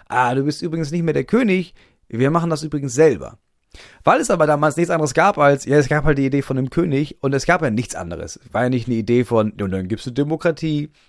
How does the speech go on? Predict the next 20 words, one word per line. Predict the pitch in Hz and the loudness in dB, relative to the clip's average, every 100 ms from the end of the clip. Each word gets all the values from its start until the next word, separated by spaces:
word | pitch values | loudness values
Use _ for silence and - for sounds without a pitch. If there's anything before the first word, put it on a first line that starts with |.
| _ _ | _ _
War | - 131 131 | 2 4 4
die | 120 123 127 - | 2 -2 -4 0
einzige | 165 220 233 170 | -2 0 -2 0
Variante | 139 127 170 170 | 2 2 2 0
dazu | 123 - 120 | -2 -2 -2
war, | 107 117 120 _ _ _ - | 2 2 0 _ _ _ -2
ja, | 131 | 0
es | 139 - | 2 -2
gibt | 175 147 | -4 0
ja | 117 | 0
keinen | - 202 190 | 0 -2 -2
König | 123 95 104 107 - | -4 -4 -4 -8 -6
und | |
dann | 123 131 | -4 -2
müssen | 139 131 | -4 -2
wir | 131 | -2
das | 123 | 0
halt | 123 120 | -4 0
selber | 202 90 | -2 -2
machen. | 76 76 73 | -6 -14 -16